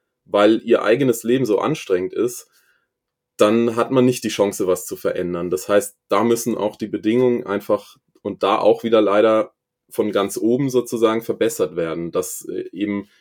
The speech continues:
nicht so viele Menschen in Armut leben, dass de-, der Alltag leichter wird, weil man flexiblere Arbeitsmodelle hat, äh, alles, was dazugehört. Aber das ist die Grundlage, damit überhaupt irgendeine Änderung in großem Stil passieren kann,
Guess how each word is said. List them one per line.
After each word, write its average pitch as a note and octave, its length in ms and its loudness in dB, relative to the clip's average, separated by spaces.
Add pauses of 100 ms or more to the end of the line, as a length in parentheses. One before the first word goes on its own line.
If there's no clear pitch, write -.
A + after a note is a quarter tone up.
(140)
nicht B2 160 -2
so C3 100 0
viele B2 160 -2
Menschen B2 300 0
in C3 100 -2
Armut G#2 420 -2
leben, G#2 320 0
dass - 260 0
de-, G2 180 -4 (140)
der - 140 -4
Alltag A2+ 560 -2 (560)
leichter G#2 480 4
wird, A2 240 4
weil G2+ 120 4
man G2+ 160 -2
flexiblere G#2+ 640 -4
Arbeitsmodelle F2+ 760 -2
hat, - 420 -10
äh, F2+ 240 -4
alles, A2 300 0
was - 140 -6
dazugehört. F#2+ 600 -6
Aber F#2+ 280 -4 (280)
das A2+ 140 2
ist C3 160 -6
die A#2 80 -8
Grundlage, A2 600 2
damit G#2 260 -2
überhaupt G#2+ 640 -2
irgendeine G2 640 -4
Änderung G2+ 520 -2
in G2+ 100 -8
großem F#2+ 340 -8
Stil F#2+ 300 -14
passieren F#2 480 -10
kann, E2 260 -16